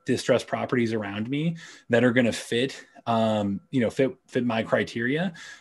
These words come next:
Um, but this is the, the quickest and easiest way to at least filter and say, "All right, show me this particular style of property, and then show me how to get there as fast as possible." So that way I'm not wasting any time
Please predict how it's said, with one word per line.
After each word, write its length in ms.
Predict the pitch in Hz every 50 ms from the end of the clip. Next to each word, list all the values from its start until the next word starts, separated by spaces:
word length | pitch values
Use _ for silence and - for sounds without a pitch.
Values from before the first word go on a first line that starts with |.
| - -
Um, 200 | 135 127 123 123
but 100 | 135 131
this 100 | 143 139
is 80 | 127
the, 200 | 123 123 120 123
the 140 | 120 110 117
quickest 460 | - - 196 196 185 180 156 160 -
and 80 | 143 127
easiest 360 | 127 123 120 131 123 117 -
way 400 | 113 113 113 113 110 107 104 - - - - _ _
to 100 | - 143
at 60 | 127
least 240 | 127 120 110 - -
filter 460 | - - 131 127 131 - - 127 123
and 120 | 120 110 -
say, 160 | - 120 107
"All 140 | 104 110 117
right, 220 | 113 104 107 107
show 300 | - - - 131 127 127
me 360 | 135 139 139 135 135 131 - _ _ _ _ _ -
this 160 | 127 120 -
particular 500 | - 131 127 - 131 123 135 127 113 107
style 380 | - - - 104 107 120 135
of 100 | 143 135
property, 560 | - - 139 143 - 175 165 165 180 190 165 - - - _ _
and 140 | - 131 127
then 140 | 127 123 120
show 220 | 117 - - 131
me 100 | 123 127
how 200 | 117 - 123 127
to 100 | 123 120
get 200 | 110 - 117 113
there 260 | - 117 110 110 107 -
as 220 | - 110 104 -
fast 260 | - - 110 101 95 113
as 80 | 107 -
possible." 420 | - 101 98 107 - - 139 127
So 120 | - - 120
that 120 | 117 113 113
way 80 | 113
I'm 80 | 107 110
not 200 | 113 110 107 104
wasting 380 | 101 101 101 - - - 110 101
any 160 | 101 104 -
time 440 | - - 113 104 104 104 95 95 -